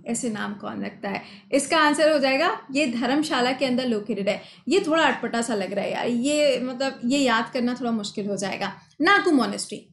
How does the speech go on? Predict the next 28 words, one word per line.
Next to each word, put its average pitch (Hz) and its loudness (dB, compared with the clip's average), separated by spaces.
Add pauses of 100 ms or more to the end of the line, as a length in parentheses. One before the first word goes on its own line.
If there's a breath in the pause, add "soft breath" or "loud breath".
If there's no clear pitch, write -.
ये 330 2
तो 233 2
ईजी 202 -4
वाला 151 -4
है। - -8 (320 loud breath)
नाकू 262 0
मॉनेस्ट्री 302 0
कहाँ 262 -2
मिलेगा? 262 -2 (200)
ये 240 2
आपको 240 -2
किन्नौर 220 0
के 233 -6
अंदर 208 -4
मिलता 208 -4
है। 202 -10 (380 soft breath)
अगला 285 2
है 381 2
माथो 240 2
मॉनेस्ट्री। 233 0
सुनो, 269 0 (180)
माथो 247 2
मॉनेस्ट्री 269 0
है, 247 0 (260 loud breath)
मैथ 254 2
मॉनेस्ट्री 262 0
नहीं 247 2
है। - -4